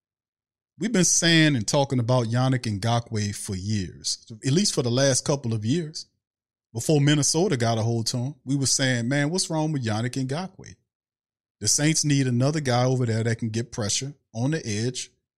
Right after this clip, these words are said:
and he is not working. He obviously is,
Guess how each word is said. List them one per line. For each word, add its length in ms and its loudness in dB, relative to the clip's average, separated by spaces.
and 480 -4
he 300 -2
is 160 0
not 200 0
working. 360 -2
He 180 -2
obviously 800 -2
is, 380 -6